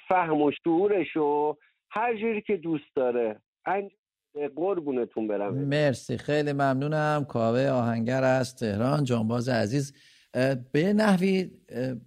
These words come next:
Speaker 2: تقریباً تعریف آزادی همون، اه، آزادی، اه، که جان لاک میگه که یک، هر کسی، هر شهروندی، هر می‌تونه، اه، با د-، دارایی‌های خودش رو بدون ترس از دیگری، اه،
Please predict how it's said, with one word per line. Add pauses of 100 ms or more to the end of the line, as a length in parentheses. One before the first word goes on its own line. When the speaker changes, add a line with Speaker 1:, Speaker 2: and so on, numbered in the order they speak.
(380)
Speaker 2:
تقریباً
تعریف
آزادی
همون،
اه،
آزادی،
اه، (880)
که
جان
لاک
میگه
که
یک،
هر
کسی،
هر
شهروندی،
هر
می‌تونه، (500)
اه، (200)
با (640)
د-، (120)
دارایی‌های
خودش
رو
بدون
ترس
از
دیگری،
اه،